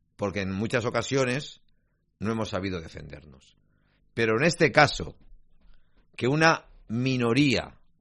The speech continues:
porque es una minoría, le haya faltado el respeto al jugador, que el jugador nos haya insu-, que haya insultado a la gran mayoría de socios del Español, y que, repito, se estigmatice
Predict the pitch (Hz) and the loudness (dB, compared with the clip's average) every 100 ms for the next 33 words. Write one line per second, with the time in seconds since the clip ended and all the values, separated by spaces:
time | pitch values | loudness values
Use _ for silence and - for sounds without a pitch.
0 | _ _ - - 101 101 135 143 143 127 | _ _ -20 -10 -6 -2 -2 0 0 0
1 | 120 107 104 131 98 73 - _ - - | 0 0 2 2 0 -4 -16 _ -20 -20
2 | _ _ _ _ _ _ _ _ _ _ | _ _ _ _ _ _ _ _ _ _
3 | _ _ - 113 139 139 120 101 139 131 | _ _ -2 0 2 2 0 2 2 2
4 | 113 - 123 139 - 98 90 104 98 85 | 0 -4 -2 -2 -2 -6 -2 -2 -2 -8
5 | - _ _ _ _ _ _ _ _ _ | -20 _ _ _ _ _ _ _ _ _
6 | _ _ 113 110 107 110 143 147 131 139 | _ _ -6 -4 0 2 4 2 0 0
7 | 147 - 110 - 120 143 127 110 90 131 | -2 -6 -10 -4 0 0 -2 -4 -2 0
8 | 156 165 - 107 101 101 139 151 139 123 | 2 0 -2 -4 -2 0 2 2 2 4
9 | 143 123 - 123 143 123 104 - 87 110 | 2 2 -2 -4 -2 -2 -6 -6 -4 -2
10 | 92 76 _ _ _ _ _ - 117 90 | -4 -6 _ _ _ _ _ -8 -8 -2
11 | 117 110 101 98 143 - 98 78 - - | 0 0 -2 -2 -2 -2 -4 -4 -14 -20
12 | - _ _ _ _ _ _ _ _ _ | -20 _ _ _ _ _ _ _ _ _
13 | _ - 107 - 113 110 - 156 - 80 | _ -10 -8 -6 -4 -4 -2 -4 -2 -6
14 | 73 | -8